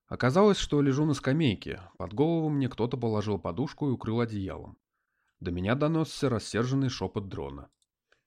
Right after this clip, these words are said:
«Эх ты безрукий! Что ж ты делаешь? Князя разбудишь!» «Мастер, я случайно, простите», пролепетал оправдание помощник кузнеца. Дослушивать их перепалку я не стал. Встал,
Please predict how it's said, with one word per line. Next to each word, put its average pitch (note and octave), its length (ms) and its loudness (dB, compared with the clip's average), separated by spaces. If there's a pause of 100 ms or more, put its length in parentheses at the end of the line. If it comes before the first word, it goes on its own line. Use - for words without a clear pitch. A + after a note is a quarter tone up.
(160)
«Эх - 240 2
ты D4 100 -2
безрукий! C4 840 10
Что C4 180 4
ж - 60 2
ты C4+ 160 8
делаешь? F#3 520 10
Князя F#3+ 360 8
разбудишь!» C#3+ 720 2 (500)
«Мастер, B2+ 320 2
я D3+ 160 4
случайно, B2+ 540 2
простите», B2+ 640 -4 (280)
пролепетал G#2 540 -2
оправдание A2 540 -2
помощник F#2+ 480 -4
кузнеца. G2+ 580 -6 (800)
Дослушивать F#3+ 640 -2
их D3 100 -4
перепалку C3 480 -2
я C3 140 0
не C3 100 0
стал. - 400 -10 (160)
Встал, A#2 560 -4